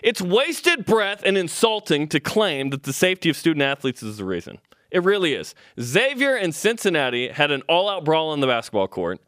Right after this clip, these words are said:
and played the next year. They didn't cancel. They played it neutral. That wasn't even an option, apparently, in this situation. And it's frustrating because since nineteen oh nine, B Y U and Utah have played in basketball.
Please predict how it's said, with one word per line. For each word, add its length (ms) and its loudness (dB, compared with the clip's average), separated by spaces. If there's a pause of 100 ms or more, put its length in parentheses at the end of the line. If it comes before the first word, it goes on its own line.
(320)
and 160 -2
played 240 2
the 60 0
next 300 -4
year. 200 -8
They 100 0
didn't 200 -2
cancel. 420 -4 (220)
They 100 0
played 300 0
it 100 -4
neutral. 380 0
That 160 2
wasn't 240 0
even 180 0
an 60 0
option, 420 0
apparently, 520 -2 (260)
in 80 0
this 140 0
situation. 580 0 (220)
And 100 2
it's 120 -4
frustrating 540 0
because 300 -2
since 240 -4
nineteen 340 0
oh 60 2
nine, 260 0
B 120 0
Y 140 4
U 120 -2
and 80 0
Utah 280 2
have 120 -4
played 380 0 (260)
in 140 -2
basketball. 680 0